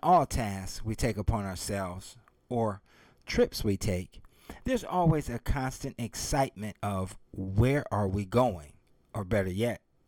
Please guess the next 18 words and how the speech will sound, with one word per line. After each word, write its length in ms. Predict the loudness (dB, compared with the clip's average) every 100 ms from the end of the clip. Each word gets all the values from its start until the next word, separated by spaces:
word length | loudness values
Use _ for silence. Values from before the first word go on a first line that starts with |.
| _
<laughs> 340 | -6 -6 -8 -2
are 140 | 0
we 140 | 0
there 200 | 4 4
yet? 300 | 4 -2 -14 -18 _ -18 -14 -12 -12 -14 -4
The 100 | -2
same 280 | 2 4 4
premise 400 | 4 2 0 -2
takes 260 | -2 -2 -4
shapes 480 | -2 -2 -4 -8 -10
in 180 | -6 -4
my 200 | -2 -2
G 240 | -2 -6 -4
P 240 | -2 0
S 160 | 0 -2
for 100 | -2
this 240 | 0 -2
series. 580 | -4 -8 -10 -12 -14